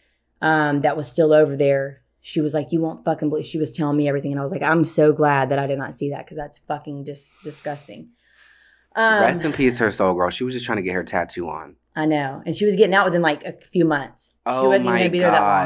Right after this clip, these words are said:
Speaker 2: God. See, at that point, I, I mean, I hate that happened, but I would have been like, "Here, take my shit. It's not even worth it."
Speaker 1: I know, but in prison, everybody tries to prove a point. That's how I am. I'm like, "Girl, I don't even give a fuck. You want this, you want this ra-, ramen noodle?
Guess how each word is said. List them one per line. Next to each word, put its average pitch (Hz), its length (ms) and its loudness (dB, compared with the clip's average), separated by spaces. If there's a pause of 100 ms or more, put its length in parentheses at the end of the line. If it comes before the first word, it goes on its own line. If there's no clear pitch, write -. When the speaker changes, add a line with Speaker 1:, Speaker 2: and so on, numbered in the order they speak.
Speaker 2:
God. 87 100 -16 (460)
See, 131 260 0
at 117 100 0
that 127 180 2
point, 139 460 0 (300)
I, - 160 -14 (180)
I 98 40 -4
mean, 101 220 0
I 92 100 2
hate 101 220 -4
that 90 100 2
happened, 90 380 0
but 87 100 2
I 87 180 2
would 113 140 2
have 92 80 -4
been 90 140 -4
like, 87 220 -10
"Here, 87 200 -12
take 87 240 -10
my 82 100 -12
shit. 82 300 -8
It's - 100 -10
not 87 140 -8
even 82 140 -12
worth - 240 -12
it." - 180 -16 (1200)
Speaker 1:
I 180 80 -2
know, 190 140 6
but 180 100 2
in 165 80 -2
prison, 220 320 2
everybody 208 280 2
tries 185 200 0
to - 60 -2
prove 170 200 0
a 147 60 0
point. 147 220 -2
That's 202 180 4
how 170 80 2
I 156 100 6
am. 156 100 4
I'm 156 100 0
like, 151 140 2
"Girl, 156 260 -2 (320)
I 175 80 4
don't 180 100 4
even 160 120 2
give 147 140 0
a - 40 -16
fuck. 123 280 -8 (760)
You 165 120 0
want 185 160 4
this, 175 300 0
you 170 120 -2
want 165 140 0
this 170 300 -6
ra-, 170 220 -2
ramen 165 360 0
noodle? 180 340 -2